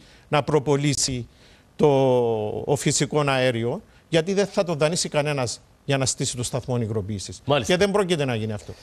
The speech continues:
Speaker 2: Έπεσαν προχθές και υπογραφές για τον δεύτερο γύρο αδειοδότησης με την Ένικο κας. Εκτιμάται ότι μπορεί από τον δεύτερο γύρο αδειοδότησης να έχουμε νωρίτερα το φυσικό αέριο στην Κύπρο; Από ότι με την Νόπολ το δύο χιλιάδες δεκαοκτώ δεκαεννιά.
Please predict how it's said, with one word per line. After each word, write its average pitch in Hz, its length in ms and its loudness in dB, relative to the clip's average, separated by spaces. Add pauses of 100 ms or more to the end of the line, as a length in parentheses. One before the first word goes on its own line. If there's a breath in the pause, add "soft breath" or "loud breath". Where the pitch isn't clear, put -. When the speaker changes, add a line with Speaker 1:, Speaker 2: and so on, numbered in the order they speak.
(160 loud breath)
Speaker 2:
Έπεσαν 165 560 2
προχθές 151 480 0
και 196 80 0
υπογραφές 175 580 0
για 165 120 -2
τον 147 100 -2
δεύτερο 156 280 -4
γύρο 160 440 2
αδειοδότησης 143 680 -2
με 151 100 0
την 131 120 -2
Ένικο 151 260 -2
κας. 110 400 -2 (340)
Εκτιμάται 127 540 -2
ότι 151 280 0 (380 loud breath)
μπορεί 123 720 0 (180)
από 113 220 -4
τον 113 120 0
δεύτερο 139 420 0
γύρο 135 200 2
αδειοδότησης 131 560 0
να 131 100 0
έχουμε 143 200 0
νωρίτερα 127 580 2
το 117 100 -2
φυσικό 113 340 -2
αέριο 131 340 0
στην 120 220 -6
Κύπρο; 117 360 -2 (560 loud breath)
Από 104 240 0
ότι 139 180 2
με 139 80 4
την 131 180 0
Νόπολ 139 340 2
το 135 100 -2
δύο 127 160 0
χιλιάδες 123 320 0
δεκαοκτώ 127 540 2
δεκαεννιά. 135 540 0